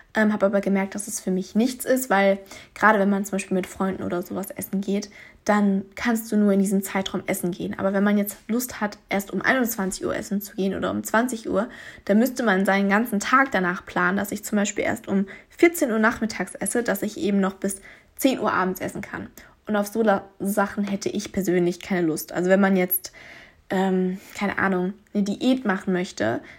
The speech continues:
dann ist es natürlich vielleicht ein gutes Konzept, weil man seinem Körper so einen gewissen Zeitraum gibt, in dem man eben essen kann.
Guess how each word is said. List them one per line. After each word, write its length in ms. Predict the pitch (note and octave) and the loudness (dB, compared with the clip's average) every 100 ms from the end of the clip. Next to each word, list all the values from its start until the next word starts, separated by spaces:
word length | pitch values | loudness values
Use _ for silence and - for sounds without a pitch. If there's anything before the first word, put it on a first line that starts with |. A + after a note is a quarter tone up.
| - | -2
dann 120 | F#3+ | 0
ist 120 | A3 | 0
es 100 | A#3 | 0
natürlich 640 | A3 G#3 G#3+ G3+ G3+ - - _ _ - | 0 0 2 4 2 0 -18 _ _ -6
vielleicht 300 | G#3 G3+ G3+ | 0 0 0
ein 100 | G#3 | 0
gutes 260 | G#3+ G#3 | 0 -4
Konzept, 520 | - G3 B3 B3+ C4 | -6 -4 0 0 0
weil 120 | G3 G3 | 0 2
man 340 | F#3+ F#3+ G3 - - - | 2 0 -2 -6 -20 0
seinem 220 | F#3+ F#3 | 2 2
Körper 580 | G3+ G#3 G#3 G3 F#3+ F3 - | 4 2 4 2 2 -2 -8
so 160 | - F#3 | -4 0
einen 440 | F#3+ F#3 F#3 F#3 | 0 0 -2 -2
gewissen 340 | F#3+ G#3 A3 | -2 -4 -6
Zeitraum 460 | - G#3 G#3 - G3 | -4 -2 -2 -2 -2
gibt, 200 | G3+ - | -4 -4
in 100 | F#3 | -2
dem 140 | F3+ | 0
man 160 | F3+ F3+ | 0 -4
eben 240 | F3+ - | -6 -6
essen 240 | - - G3+ | -8 -10 -10
kann. 400 | - G3+ A3 | -4 -2 -2